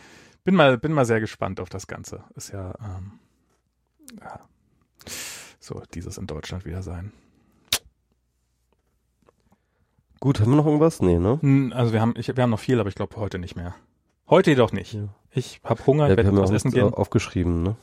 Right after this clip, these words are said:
Speaker 2: Was wir machen wollten.
Speaker 1: Ja, naja, wir hatten noch tausend Themen. Brasilien hätte ich ja noch ein bisschen was drüber reden können. Ich find ja so,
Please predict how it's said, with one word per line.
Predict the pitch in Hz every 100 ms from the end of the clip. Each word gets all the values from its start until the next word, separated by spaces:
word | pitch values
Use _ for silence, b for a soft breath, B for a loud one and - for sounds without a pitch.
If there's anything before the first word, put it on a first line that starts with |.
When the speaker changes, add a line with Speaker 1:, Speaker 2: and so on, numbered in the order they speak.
| _
Speaker 2:
Was | 110 -
wir | 98 90
machen | 87 87 85
wollten. | 85 -
Speaker 1:
Ja, | 139 123 117 113
naja, | 104 101
wir | 104
hatten | -
noch | 98
tausend | - 107 101
Themen. | - 107 104
Brasilien | 107 104 107 104
hätte | 107 107
ich | 101
ja |
noch | 101
ein | 101
bisschen | 107 101
was | -
drüber | 110 104
reden | 101 98
können. | 101 101
Ich | 98
find | -
ja | 95
so, | 95